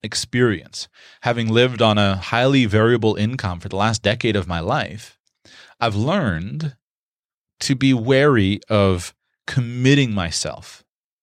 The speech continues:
in advance. I've learned to be wary of having high structural expenses because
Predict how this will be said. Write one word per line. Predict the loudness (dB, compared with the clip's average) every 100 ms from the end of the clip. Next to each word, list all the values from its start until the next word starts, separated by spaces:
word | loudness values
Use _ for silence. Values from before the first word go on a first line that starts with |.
| _ _ -6
in |
advance. | -4 0 0 -2 -12 -14 -16 _ _ _ _ _ -20 _ -6
I've | 0
learned | 2 2
to | 0
be | 0
wary | 2 4 4
of | 2
having | 2 -2 -2
high | -2 -2 -2
structural | 0 -2 -2 -10
expenses | -8 -6 -6 -6 -8
because | -8 -4 -4